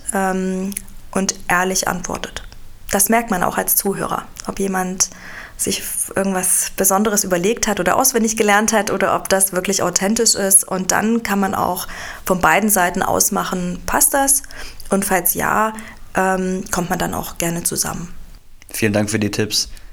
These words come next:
Speaker 2: Einige Mitarbeiterinnen und Mitarbeiter sind Ihnen ja direkt unterstellt und Sie sind die direkte Führungskraft für diese Person.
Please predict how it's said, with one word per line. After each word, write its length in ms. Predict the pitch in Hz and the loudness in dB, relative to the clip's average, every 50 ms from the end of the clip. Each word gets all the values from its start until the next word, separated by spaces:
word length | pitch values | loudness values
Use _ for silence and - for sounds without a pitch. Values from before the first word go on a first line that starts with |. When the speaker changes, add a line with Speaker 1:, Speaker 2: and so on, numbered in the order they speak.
| - - - - - - - | -16 -18 -18 -20 -14 -6 0
Speaker 2:
Einige 240 | - 113 127 123 120 | 2 2 2 4 4
Mitarbeiterinnen 720 | 120 127 123 135 127 127 127 127 123 123 117 117 113 107 | 4 6 6 6 6 6 4 4 4 4 4 6 4 4
und 80 | 101 101 | 4 4
Mitarbeiter 520 | 101 104 - 117 107 - 107 107 104 104 | 4 4 4 4 6 6 4 4 4 4
sind 240 | 101 - - 107 101 | 4 4 4 4 4
Ihnen 140 | 78 95 101 | 4 2 4
ja 120 | 92 92 | 4 2
direkt 360 | 92 104 107 104 104 101 101 | 4 4 4 4 4 2 2
unterstellt 720 | - 95 92 90 85 - - - 90 92 92 90 90 90 - | 0 0 2 2 2 0 2 2 2 2 2 0 -2 -6 -6
und 180 | - 92 92 | -2 -2 0
Sie 120 | - - 117 | 2 4 4
sind 240 | 107 113 104 - - | 2 2 0 -2 -4
die 80 | 101 | -2
direkte 360 | 87 104 92 95 101 101 - | 0 2 2 2 0 0 -2
Führungskraft 600 | 95 - - 98 98 95 - - - 87 82 - | -4 -2 0 0 0 0 0 0 0 0 0 0
für 80 | - - | -2 -4
diese 240 | 87 90 - 90 87 | -4 -2 -2 -2 -2
Person. 520 | - 92 87 85 82 82 82 87 90 - | -2 -2 -2 -2 -2 -4 -4 -4 -8 -10